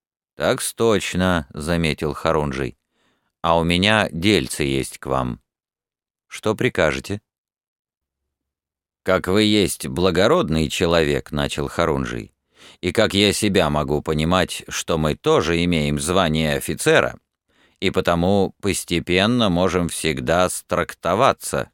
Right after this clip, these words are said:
как и все благородные люди». Он приостановился и с улыбкой взглянул на старика и Оленина. «Но ежели бы вы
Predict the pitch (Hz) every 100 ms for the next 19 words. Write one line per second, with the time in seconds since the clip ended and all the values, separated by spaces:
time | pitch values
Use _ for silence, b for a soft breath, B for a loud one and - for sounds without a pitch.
0 | - 85 85 90 - 80 78 82 101 85
1 | 69 85 113 110 65 - _ _ _ _
2 | _ _ _ - 71 69 - 69 64 -
3 | 73 73 71 104 101 - 87 - _ _
4 | - 101 - 95 87 98 - 95 85 71
5 | 67 85 90 90 82 73 71 - 85 82
6 | 71 78 78 76 76 76 64 58 57 -
7 | _ _ _ _ _ _ _ _ _ _
8 | _ _ _ _ 71 71 87 135 196 156
9 | 131 87 80 90